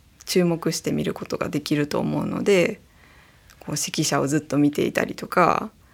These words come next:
あるいはこう後ろの方の金管楽器奏者が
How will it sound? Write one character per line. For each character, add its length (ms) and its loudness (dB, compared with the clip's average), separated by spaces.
あ 80 0
る 100 2
い 60 4
は 240 -2
こ 180 -8
う 120 -12
後 280 -2
ろ 40 6
の 120 4
方 200 0
の 320 -4
金 200 0
管 160 0
楽 180 0
器 100 -10
奏 200 -4
者 160 -4
が 200 -4